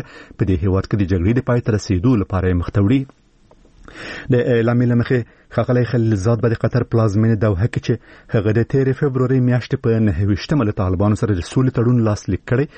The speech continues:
د طالبانو له استازو وغواړي چې شخړې کمې کړي، بین الافغاني خبرو ته آماده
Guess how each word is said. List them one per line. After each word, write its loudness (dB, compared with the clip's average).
د 0
طالبانو 0
له 0
استازو 0
وغواړي 0
چې -2
شخړې 0
کمې 0
کړي، 0
بین 0
الافغاني 0
خبرو 0
ته -2
آماده 0